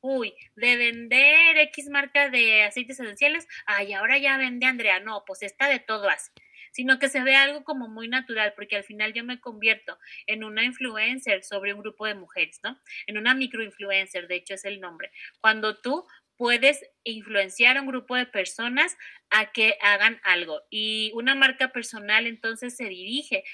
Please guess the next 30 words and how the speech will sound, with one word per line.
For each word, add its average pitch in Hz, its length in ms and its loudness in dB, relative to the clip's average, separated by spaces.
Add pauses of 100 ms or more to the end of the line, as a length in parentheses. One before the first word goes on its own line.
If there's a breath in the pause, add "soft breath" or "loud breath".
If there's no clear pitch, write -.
(160 loud breath)
a 208 100 2
un 220 80 -6
grupo 233 240 -6
de 254 80 2
personas 208 400 -6
en 220 80 -10
específico. 196 720 -6
Puede 220 280 -2
ser 220 260 4 (380 loud breath)
que 220 140 -2
si 214 260 0
haces 214 260 2
lo 226 220 -4
de 190 260 0
las 170 260 0
cejas, 330 460 0 (240 soft breath)
bueno, 214 220 -8
pues - 120 -8
en 196 120 -2
redes 226 180 2
sociales 208 480 -2
ya 208 240 6
montas 220 420 -8
tus 185 200 -12
redes 254 340 4
y 196 100 -10
ya 196 200 2
tú 220 120 -14
puedes 220 220 -2
decir, 202 300 -10